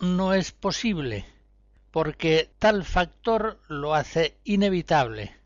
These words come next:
o tal otro lo hace necesario". Y lo más grave del caso es que esto, en no pocas cuestiones, es verdad.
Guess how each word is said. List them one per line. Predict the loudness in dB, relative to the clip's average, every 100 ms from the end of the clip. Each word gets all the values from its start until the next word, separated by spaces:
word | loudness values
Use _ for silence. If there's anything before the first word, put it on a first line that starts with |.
| _ -6
o | -6 0
tal | 2 2
otro | 2 -2 -2 -2 -2 -10 -14
lo | -6 0
hace | 0 0 0 0 -2 -4
necesario". | -2 -2 -6 -4 -6 -10 -20 _ _ _ _ _ _ _ _ _ _ _ _ _ -6
Y | 0
lo | 4
más | 4 4
grave | 4 6 6
del | 2
caso | 2 0 2 -4 0
es | 0 0
que | -2 -4 0
esto, | 0 0 -4 -6 -6 -6 -18 _ _ -2
en | 0 2
no | 0
pocas | 0 -2 -2 -2
cuestiones, | -4 -6 -4 -2 0 0 -4 -14 _
es | -4 -4
verdad. | -4 0 4 2 0